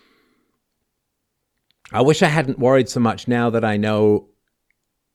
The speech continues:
it's all worked out so well, or it's all worked out so wonderfully." And so, you know, we, we get this hindsight, we get this benefit of hindsight after we have our concerns and our worries and our fears and so on.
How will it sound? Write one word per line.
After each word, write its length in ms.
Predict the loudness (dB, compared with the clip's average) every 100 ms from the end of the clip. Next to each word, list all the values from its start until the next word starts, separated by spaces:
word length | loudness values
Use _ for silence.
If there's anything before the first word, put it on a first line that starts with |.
| _ _ _ _ _ _ -4
it's 180 | -4 0
all 280 | 2 2 4
worked 280 | 2 2
out 200 | -2 -4
so 120 | -2 -2
well, 280 | -2 -6 -8
or 60 |
it's 120 | -8
all 220 | 0 0 2
worked 240 | -2 -2
out 240 | -4 -6 _ _ _ _ _ _
so 160 | -8
wonderfully." 480 | -6 -6 -8 -14 -20 _ _ _ _ _ _ _ _ _ _ _ _ _ _ -4
And 140 | -2
so, 320 | 4 4 4 -2 _ _
you 140 | -4 0
know, 120 | 0
we, 160 | 0
we 140 | -4 -4
get 420 | -2 -2 -2 -2
this 160 | -4 -2
hindsight, 580 | -4 -2 -2 -4 -6 -6
we 80 |
get 160 | -6 -4
this 140 | -6
benefit 340 | -4 -4 -2 -2
of 100 | -4
hindsight 600 | -4 -4 -4 -8 -14 -20 _ _ _ _ _ _ _ -2
after 580 | 2 2 0 -12 -12 -10
we 140 | -6 -4
have 180 | -2
our 120 | -2 -4
concerns 460 | -6 -4 -4 -4
and 100 | -6
our 60 | -4
worries 320 | -2 -2 -2
and 80 | -6
our 60 |
fears 320 | -6 -4 -2 -4
and 100 | -8
so 160 | -10
on. 120 | -10